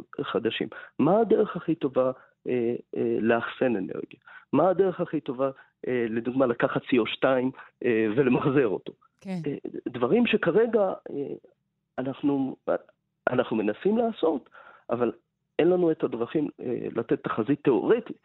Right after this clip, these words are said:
Speaker 1: לגבי, אה, אה, לגבי איך, איך לגשת לעניין. עכשיו, המחקר שלי, אה, בא ומנסה לתת להנחיות, כן? איך, איך בעצם נכון לחשב?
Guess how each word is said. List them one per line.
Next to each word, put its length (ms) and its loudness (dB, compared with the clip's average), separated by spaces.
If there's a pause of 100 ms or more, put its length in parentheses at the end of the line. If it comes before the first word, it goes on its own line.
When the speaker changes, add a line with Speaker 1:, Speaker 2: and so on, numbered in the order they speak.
(320)
Speaker 1:
לגבי, 340 -2
אה, 440 -6 (580)
אה, 240 -4 (380)
לגבי 300 2 (260)
איך, 340 0
איך 160 0
לגשת 500 0
לעניין. 220 -6 (520)
עכשיו, 260 -2 (400)
המחקר 1160 -2
שלי, 480 2 (540)
אה, 120 -4 (440)
בא 520 -2 (500)
ומנסה 520 -2
לתת 460 2 (300)
להנחיות, 1200 0
כן? 220 -2 (560)
איך, 340 -4 (340)
איך 240 0
בעצם 360 2
נכון 520 0
לחשב? 480 -12